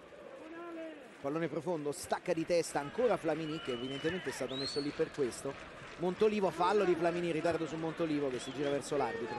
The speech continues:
Comotto, Donadel, apre tutto per Pasquale,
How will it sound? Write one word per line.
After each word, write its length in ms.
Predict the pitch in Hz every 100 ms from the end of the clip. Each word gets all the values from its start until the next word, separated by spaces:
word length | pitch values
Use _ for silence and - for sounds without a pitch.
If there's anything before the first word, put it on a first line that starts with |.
| -
Comotto, 420 | 160 123 - 104 - - - - - - - 415
Donadel, 540 | 480 - - - 403 392 - - - - - - - -
apre 220 | 143 156
tutto 220 | 131 175
per 140 | 160
Pasquale, 640 | 147 160 - 147 117 104 98